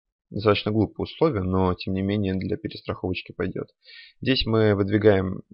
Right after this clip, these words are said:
выносим текст в левую верхнюю окно, то есть в левую верхнюю часть, а, с наименованием текущего положения, чтобы можно было отследить, что же сейчас за время. Далее идут как раз основные условия. Если таймер, который был запущен при старте,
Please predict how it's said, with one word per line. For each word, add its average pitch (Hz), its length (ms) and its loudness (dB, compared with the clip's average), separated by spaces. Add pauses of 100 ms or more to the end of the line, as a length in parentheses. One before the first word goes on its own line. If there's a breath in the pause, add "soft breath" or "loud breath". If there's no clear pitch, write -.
(260)
выносим 120 380 -4
текст - 340 -6
в - 20 -4
левую 92 360 -2
верхнюю - 640 -6 (420)
окно, 175 440 -6
то 156 60 -10
есть - 180 -14
в - 40 -18
левую 101 200 -2
верхнюю 92 400 -4
часть, - 440 -6 (420 loud breath)
а, 101 320 0
с 165 640 0 (540)
наименованием 104 640 0
текущего - 440 -6
положения, 107 420 0
чтобы 92 240 -6
можно 98 240 -4
было 95 220 0
отследить, 95 440 -8
что - 280 -4
же 98 120 -4
сейчас - 220 -6
за 135 120 -4
время. 135 340 -8 (920 loud breath)
Далее 131 320 4
идут 120 140 0
как 117 120 0
раз 113 140 4
основные 120 340 0
условия. 139 380 2
Если 110 340 0
таймер, 107 400 2
который 98 300 0
был 98 100 2
запущен 98 460 -4
при - 100 -16
старте, 127 540 -2